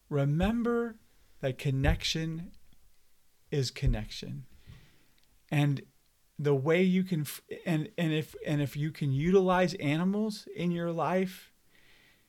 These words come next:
to do so, that's why how many teachers have animals. My mom had a rabbit. There's another teacher at our school has iguanas,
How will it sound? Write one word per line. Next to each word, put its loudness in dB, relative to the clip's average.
to -4
do 0
so, -2
that's 6
why 8
how 4
many 6
teachers 0
have 2
animals. 6
My 10
mom 8
had 4
a 2
rabbit. 6
There's 2
another 6
teacher 4
at 4
our 4
school 6
has 6
iguanas, 4